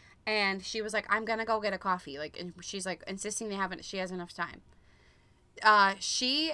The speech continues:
misses it. Like, he's waiting, waiting, waiting until the last minute that he has to board, and he boards without her and flies without her 'cause she misses the flight.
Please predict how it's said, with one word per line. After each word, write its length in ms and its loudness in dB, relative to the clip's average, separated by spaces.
misses 480 -4
it. 180 -6
Like, 160 -4
he's 200 -2
waiting, 340 2
waiting, 280 2
waiting 280 2
until 180 -2
the 120 0
last 340 6
minute 220 -2
that 100 -2
he 120 -6
has 300 6
to 80 -2
board, 360 0
and 120 -8
he 120 -8
boards 300 -2
without 320 4
her 120 0
and 140 -2
flies 260 0
without 300 -2
her 100 -8
'cause 160 -14
she 120 -8
misses 320 -8
the 100 -8
flight. 300 -6